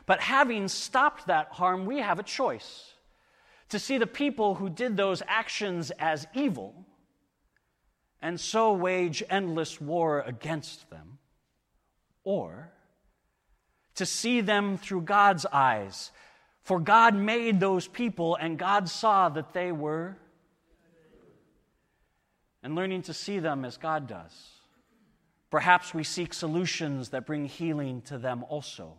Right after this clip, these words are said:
and bring peace to the world. But most of all, friends,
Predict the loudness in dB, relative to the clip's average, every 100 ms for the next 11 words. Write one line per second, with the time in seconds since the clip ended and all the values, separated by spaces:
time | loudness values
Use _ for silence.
0 | _ _ _ _ _ _ _ _ _ _
1 | -16 -8 -8 -8 -8 -8 -6 -12 -20 -16
2 | -14 -10 -10 -10 -20 _ _ _ _ _
3 | _ _ _ _ _ _ _ _ _ _
4 | _ _ _ _ _ _ _ -6 -4 -2
5 | -2 -2 -4 0 0 -2 -12 -20 -20 -20
6 | _